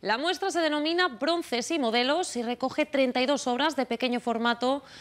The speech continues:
utilizando materiales como el bronce o la escayola en su mayoría.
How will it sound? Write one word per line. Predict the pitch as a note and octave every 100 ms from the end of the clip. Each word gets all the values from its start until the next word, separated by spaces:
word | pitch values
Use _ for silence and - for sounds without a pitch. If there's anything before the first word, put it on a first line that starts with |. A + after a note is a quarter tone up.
| - -
utilizando | F3+ G3+ G#3+ B3+ C4
materiales | B3+ A#3+ A3+ C4 C#4+ -
como | B3+ A#3+ B3
el |
bronce | A3+ D#4 F4+ B3
o |
la | C#4
escayola | - A#3 G#3+ A#3+ D4 E4+ -
en | B3
su | A#3
mayoría. | A3+ A3 B3 D4+ G#3